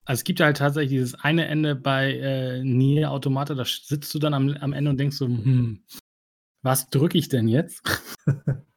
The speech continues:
Speaker 1: Äh, und das ist halt so, wo du, also, ähm, also das, das kann man, ich meine, das Spiel ist jetzt ja ein bisschen älter schon, Nier Automata. Also am Ende des, ist, gibt's natürlich nachher 'n, 'n Abspann,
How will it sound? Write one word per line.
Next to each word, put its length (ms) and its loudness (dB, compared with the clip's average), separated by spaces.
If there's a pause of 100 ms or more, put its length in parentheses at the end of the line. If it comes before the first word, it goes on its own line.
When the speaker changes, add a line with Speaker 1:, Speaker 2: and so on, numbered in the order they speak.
(240)
Speaker 1:
Äh, 200 6
und 160 0
das 100 0
ist 160 -4
halt 160 0
so, 180 0
wo 100 2
du, 160 4
also, 360 -4
ähm, 440 -14 (280)
also 240 -8
das, 320 -10
das 160 -10
kann 160 -4
man, 180 0
ich 120 -12
meine, 100 -4
das 60 -4
Spiel 180 -6
ist 100 -8
jetzt 120 -12
ja 100 -6
ein 100 -6
bisschen 220 -10
älter 260 -8
schon, 220 -6
Nier 140 -4
Automata. 340 -10
Also 160 -10
am 100 -6
Ende 200 2
des, 180 -2 (380)
ist, 280 -10
gibt's 240 -6
natürlich 300 0
nachher 200 0
'n, 200 -2 (100)
'n 180 -2
Abspann, 600 -2